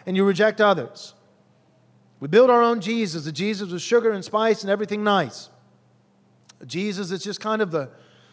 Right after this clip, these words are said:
the Jewish version of Mister Rogers. He's got a great sweater vest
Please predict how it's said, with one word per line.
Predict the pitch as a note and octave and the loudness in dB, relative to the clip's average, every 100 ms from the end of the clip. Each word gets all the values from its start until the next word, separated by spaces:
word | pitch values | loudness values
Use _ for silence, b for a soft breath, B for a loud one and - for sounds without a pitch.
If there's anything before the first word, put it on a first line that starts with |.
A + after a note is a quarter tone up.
| b b b b b | b b b b b
the | C#3 | -6
Jewish | D#3+ A#3 G#3+ | -2 0 0
version | E3+ A3+ F#3 G#3+ | 4 4 4 -2
of | |
Mister | G3+ G#3 G#3+ | -2 -4 -2
Rogers. | G3+ F#3+ F3+ B2+ A2+ - - | 4 6 4 0 -12 -20 -20
He's | D3+ | -8
got | F3 E3+ | -4 -2
a | |
great | E3+ G3 | 0 -2
sweater | - G3 F3+ | 0 0 2
vest | D3 B2 - - | -2 -8 -10 -20